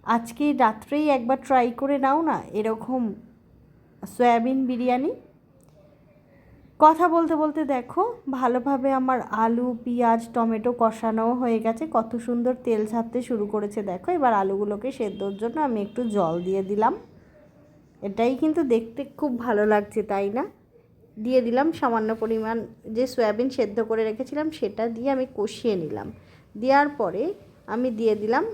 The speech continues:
যে আগে থেকে বাসমতি চালটা সেদ্ধ করে রেখেছি। এখানে কিন্তু বাসমতি চালই ব্যবহার করো। বাসমতি চাল দিয়ে দিলাম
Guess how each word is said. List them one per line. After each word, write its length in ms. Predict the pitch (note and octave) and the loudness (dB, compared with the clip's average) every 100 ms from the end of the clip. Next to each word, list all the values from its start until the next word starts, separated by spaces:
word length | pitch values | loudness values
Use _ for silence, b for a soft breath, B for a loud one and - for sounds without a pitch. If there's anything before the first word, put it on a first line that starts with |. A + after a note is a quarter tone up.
| - - | -10 -12
যে 140 | - A3+ G3+ G#3 | -2 0 0 0
আগে 160 | A3 B3 | 0 0
থেকে 280 | B3+ - C#4 - - A3 | -4 -4 -2 -2 -2 0
বাসমতি 500 | A3 - B3 A#3+ B3+ B3 | 0 0 -4 -4 -6 -2
চালটা 320 | A#3 A#3 A3 D#4 | -2 -2 -2 -4
সেদ্ধ 320 | - F#3+ G3+ G#3 | -2 -4 -2 -4
করে 160 | F#3 E3+ | -4 -4
রেখেছি। 340 | - - B3+ D4+ | -6 -8 -6 -6
এখানে 280 | D4 E4+ E4+ | -4 -2 0
কিন্তু 160 | F4+ G#4+ E4 | 2 2 4
বাসমতি 460 | C4 - C4 C4 C#4+ | 2 2 -6 -4 -2
চালই 260 | C#4+ C4 C4+ | 2 2 2
ব্যবহার 440 | A#3+ F#3 F#3+ A#3+ C#4+ | 0 0 2 2 2
করো। 220 | G#3+ B2+ F2+ - - - _ _ _ _ _ _ _ _ _ _ - _ _ - | -2 -4 -6 -12 -18 -20 _ _ _ _ _ _ _ _ _ _ -20 _ _ -10
বাসমতি 600 | G3 G#3 G#3 - B3 A#3+ B3 | 0 2 2 2 -4 -2 0
চাল 200 | A#3+ A3+ A3+ | 2 4 4
দিয়ে 180 | A3+ G#3+ | 2 0
দিলাম 200 | G#3 A#3+ | 0 -2